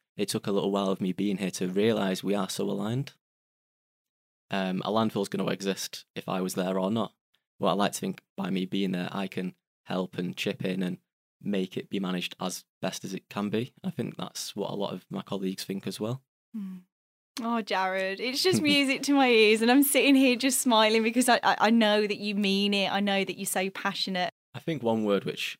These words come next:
Speaker 1: always comes to mind is sincerity. I think if you're sincere in what you're trying to achieve and trying to do it for the right reasons, people reciprocate that,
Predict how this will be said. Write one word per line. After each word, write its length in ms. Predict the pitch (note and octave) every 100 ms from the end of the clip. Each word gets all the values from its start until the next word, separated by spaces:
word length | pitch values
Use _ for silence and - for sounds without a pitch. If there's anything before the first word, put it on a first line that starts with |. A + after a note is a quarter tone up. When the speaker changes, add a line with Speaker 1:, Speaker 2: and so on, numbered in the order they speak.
| _
Speaker 1:
always 300 | G2+ G2 F2+
comes 280 | - G2 F#2
to 120 | -
mind 380 | F#2+ F#2 F2+ F#2+
is 120 | F#2+
sincerity. 840 | - - F#2 - F#2+ G2 G#2+ A#2+ - _ _ _ _ _
I 60 | -
think 160 | G#2 - _ -
if 180 | A2 -
you're 160 | G#2+
sincere 500 | - G#2 G2 G#2 G2+
in 220 | F#2+ F#2 - -
what 180 | G2+ F2+
you're 60 |
trying 280 | G2 F#2+ F#2+
to 120 | F#2 F2
achieve 460 | - G2 F#2 F#2 _
and 200 | F#2 F2+ -
trying 220 | - F#2+ F#2
to 80 | -
do 80 |
it 60 | F2+
for 80 | -
the 100 | F#2
right 220 | F#2 F#2
reasons, 640 | F#2 F#2+ F#2 F#2 F2+ - - _ _ -
people 400 | G2 - F#2+ F2+
reciprocate 600 | F#2+ - G#2 - G#2 G2
that, 220 | A2 B2+